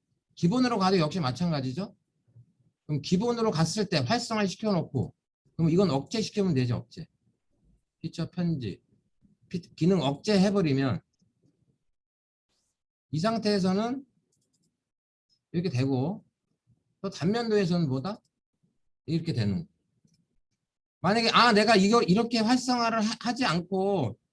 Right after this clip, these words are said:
이렇게 만들었다 하면은 요 기본에서도 이렇게 단면도로 된다는 얘기예요. 그러면 그거를 수정할 거면 뭐다? 까꾸리 이거 기능 억제해버리면 되겠죠.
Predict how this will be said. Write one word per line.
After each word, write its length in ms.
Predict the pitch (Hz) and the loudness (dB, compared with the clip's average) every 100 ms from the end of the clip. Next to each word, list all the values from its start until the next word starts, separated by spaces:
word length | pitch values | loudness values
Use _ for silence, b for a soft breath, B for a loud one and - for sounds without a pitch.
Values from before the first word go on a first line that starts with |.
| _ _ | _ _
이렇게 260 | 165 220 247 | -4 -2 0
만들었다 680 | 165 170 196 196 185 135 117 _ _ - | 0 0 -2 -2 -2 -2 -4 _ _ -10
하면은 380 | 220 226 226 185 | -8 -4 -2 0
요 120 | 175 | -2
기본에서도 580 | - 185 254 262 226 202 | -2 0 2 0 0 0
이렇게 260 | 180 196 190 - | 0 -2 -8 -8
단면도로 480 | 135 170 226 202 190 | -4 -4 -2 -2 -2
된다는 360 | 139 160 180 143 | 0 0 0 0
얘기예요. 720 | 131 147 131 110 117 117 - _ _ _ _ | 0 -2 -2 -2 -2 -4 -4 _ _ _ _
그러면 240 | - 196 202 | -4 -2 0
그거를 300 | 160 196 196 | 0 0 0
수정할 400 | 196 208 208 208 | -4 -4 -4 -4
거면 200 | 196 175 | -2 -2
뭐다? 420 | 147 180 214 226 _ _ _ _ _ _ _ _ _ | 0 0 -2 -4 _ _ _ _ _ _ _ _ _
까꾸리 320 | 190 - 214 | -8 -4 -2
이거 240 | 185 196 190 _ _ _ | 0 0 -4 _ _ _
기능 260 | - 190 156 | -2 0 0
억제해버리면 640 | 143 214 214 226 214 180 | -2 0 0 0 -2 0
되겠죠. 720 | 131 135 123 107 104 98 | 0 -2 -4 -4 -4 -6